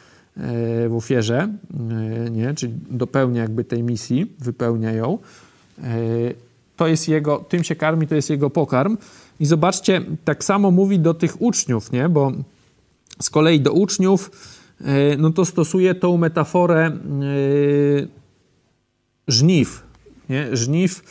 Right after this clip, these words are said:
e, żniwiarza, wcześniej siewcy, nie? Zobaczcie, że tu są różne, różne funkcje, nie? Możemy zobaczyć sobie, jakie to jest gdzieś od trzydziestego, którego, piątego, tak?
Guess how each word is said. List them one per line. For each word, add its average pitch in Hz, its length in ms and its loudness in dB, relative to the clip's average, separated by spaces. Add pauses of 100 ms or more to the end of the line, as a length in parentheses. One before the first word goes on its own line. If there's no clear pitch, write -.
(400)
e, 131 960 0
żniwiarza, 143 840 2 (340)
wcześniej 131 480 -2
siewcy, 170 560 -2
nie? 151 240 -4
Zobaczcie, 143 420 -2
że 135 60 -4
tu 165 120 -4
są 151 200 0
różne, 156 400 2 (600)
różne 160 340 6
funkcje, 143 600 2
nie? 127 120 0
Możemy 139 340 2
zobaczyć 143 460 0
sobie, 135 240 2
jakie 143 280 2
to 147 100 2
jest 127 140 2
gdzieś 131 200 -4
od 135 160 -6
trzydziestego, 139 680 0
którego, 123 340 2
piątego, 143 600 0
tak? 139 340 -2